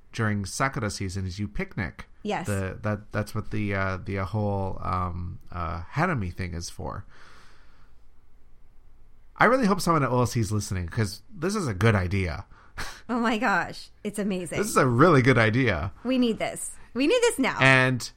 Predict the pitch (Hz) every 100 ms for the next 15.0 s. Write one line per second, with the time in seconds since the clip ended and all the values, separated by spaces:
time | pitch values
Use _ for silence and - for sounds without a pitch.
0 | - - - - 135 139 139 - 127 127
1 | 123 123 131 127 120 117 117 - - 123
2 | 127 101 92 - 120 110 110 107 135 156
3 | 156 131 135 131 131 123 113 104 101 98
4 | - - - - 101 92 - 98 92 98
5 | 92 85 110 101 92 - 104 98 98 98
6 | 92 92 104 95 92 98 95 110 160 147
7 | 165 160 143 117 95 73 - - - -
8 | - - - - - 104 101 104 110 113
9 | 95 107 107 110 98 90 90 92 107 104
10 | - - - - 170 175 104 113 135 147
11 | 123 90 85 98 - - - - - -
12 | - - 107 - - 104 101 104 107 101
13 | - 131 120 104 - 101 90 90 87 104
14 | 92 95 95 98 95 82 95 95 90